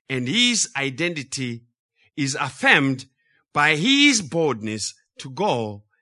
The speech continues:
and take the condemned body of Christ and burying it. Let's keep working it. Jesus has taken his sin and condemnation upon himself. And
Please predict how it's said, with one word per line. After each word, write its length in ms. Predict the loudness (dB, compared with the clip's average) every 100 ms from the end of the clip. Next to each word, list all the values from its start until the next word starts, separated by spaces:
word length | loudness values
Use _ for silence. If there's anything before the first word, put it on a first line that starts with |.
| _ -8
and 200 | -8 -6
take 260 | -10 -10 _ _
the 140 | -14 -12
condemned 640 | -6 -4 -2 0 -2 -4
body 240 | -4 -2
of 160 | -4 -8
Christ 480 | -16 -14 -16 -18 -20 _ _ _ _ -10
and 200 | -8 -6
burying 360 | -6 -6 -6 -14
it. 220 | -20 -20 _ _ _ _ _ _ _ -14
Let's 160 | -14
keep 180 | -12 -16
working 280 | -16 -18 -20
it. 120 | _ _ _ _ _ _ _ _ _ -8
Jesus 560 | 2 4 6 4 2 0
has 240 | -2 -6
taken 580 | -6 -6 -2 -2 -2 -8 _ _
his 360 | 4 6 8 6
sin 520 | 2 0 -2 -2 -8 _ _ _ _ _ 2
and 240 | 2 2
condemnation 760 | -2 -2 0 0 0 0 -2 -2
upon 360 | -4 0 0
himself. 640 | 2 0 -2 -4 -16 -20 _ _ _ _ _ _ _ _ _ _ -2
And 320 | 4 4 4